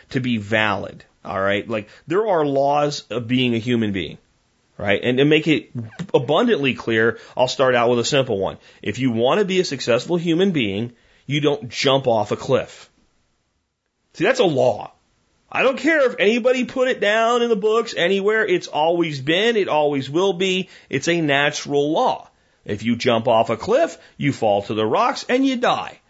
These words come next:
You're no longer a successful human being. You're a pretty damn good corpse, though. Okay?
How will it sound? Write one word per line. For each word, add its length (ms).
You're 160
no 160
longer 300
a 60
successful 480
human 340
being. 420
You're 160
a 40
pretty 200
damn 260
good 160
corpse, 400
though. 240
Okay? 420